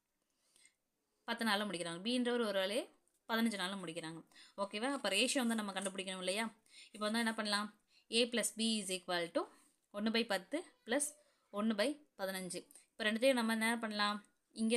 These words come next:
வந்து பத்து இருக்கு, இங்க வந்து பதினஞ்சு இருக்கு. ரெ-, பேஸ் வந்து சேம் ஆக்கணும்னா என்ன பண்ணலாம்? இங்க வந்து மூணால பெருக்கலாம், இங்க வந்து ரெண்டால பெருக்கலாம். அப்ப மூணு by முப்பது plus ரெண்டு by முப்பது. ஓகேவா? இப்ப ரெண்டுத்தையும் கூட்டினா நமக்கு வந்து என்ன கிடைக்கும்னா,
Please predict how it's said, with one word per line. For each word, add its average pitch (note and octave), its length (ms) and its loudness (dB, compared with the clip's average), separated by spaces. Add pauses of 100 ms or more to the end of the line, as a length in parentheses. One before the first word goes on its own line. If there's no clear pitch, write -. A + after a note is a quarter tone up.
வந்து A3+ 220 2
பத்து G#3+ 200 -2
இருக்கு, A#3 220 0
இங்க A3+ 160 0
வந்து G#3 160 -4
பதினஞ்சு F#3+ 300 -4
இருக்கு. F3+ 160 -4 (100)
ரெ-, G3 160 -2
பேஸ் A#3+ 240 4
வந்து A#3 160 0
சேம் A3+ 220 0
ஆக்கணும்னா A3+ 240 -2
என்ன A#3 160 -2
பண்ணலாம்? F#3 260 -4 (560)
இங்க A3+ 120 4 (100)
வந்து A3+ 180 4 (500)
மூணால A#3 300 6
பெருக்கலாம், A3 360 0 (240)
இங்க A3 220 0
வந்து G#3+ 200 0 (300)
ரெண்டால G3+ 340 0
பெருக்கலாம். F3 360 -4
அப்ப G3 140 -8 (100)
மூணு A#3+ 240 0
by B3 80 4 (220)
முப்பது G#3 300 -2 (120)
plus D4 180 0 (500)
ரெண்டு G#3+ 260 2
by A3 80 4 (120)
முப்பது. D#3+ 320 -10 (420)
ஓகேவா? A3 280 0 (380)
இப்ப G#3 160 -2
ரெண்டுத்தையும் A#3+ 280 2
கூட்டினா C4+ 260 4
நமக்கு A#3 200 0
வந்து G#3+ 140 0
என்ன A3+ 120 0
கிடைக்கும்னா, G#3+ 340 -2